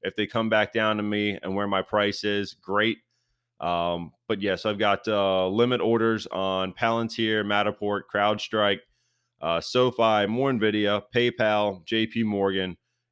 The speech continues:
and A B M L. So again, I'm not chasing them. I'm letting these prices come back down to me. I still think we have, uh, some potential for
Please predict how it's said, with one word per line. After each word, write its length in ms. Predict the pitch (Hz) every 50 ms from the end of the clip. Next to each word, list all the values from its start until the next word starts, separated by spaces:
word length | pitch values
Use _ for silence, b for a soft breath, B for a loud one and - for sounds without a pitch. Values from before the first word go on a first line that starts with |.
| _ _ -
and 340 | 92 95 95 95 95 92 -
A 180 | - 104 107 107
B 180 | 85 107 101 98
M 160 | 95 95 92
L. 260 | 85 78 73 - _ _ _ _ _ _ _ _ _ _ -
So 500 | - - 120 113 107 107 104 101 - _ _ _ _ _ _ _ _ -
again, 340 | 117 117 113 101 90 80 76 -
I'm 100 | 107 123
not 180 | 131 135 131 131
chasing 360 | - 143 131 131 127 - 123
them. 180 | 120 120 117 - -
I'm 160 | 110 117 120
letting 260 | 123 120 113 113 113
these 160 | 110 107 -
prices 340 | - 113 107 98 - 104 95
come 200 | - 107 104 98
back 180 | 101 95 92 -
down 220 | 98 95 92 92
to 40 | 90
me. 200 | 90 90 90 87
I 140 | 82 90 92
still 240 | - - 107 101
think 220 | 98 - 98 92 - -
we 120 | 95 90
have, 380 | 82 95 92 90 90 90 85 85
uh, 240 | 87 87 87 87 82
some 220 | - - 101 92
potential 560 | - 107 - - 101 95 90 85 - 95 90
for 460 | 87 - - 95 92 92 92 90 87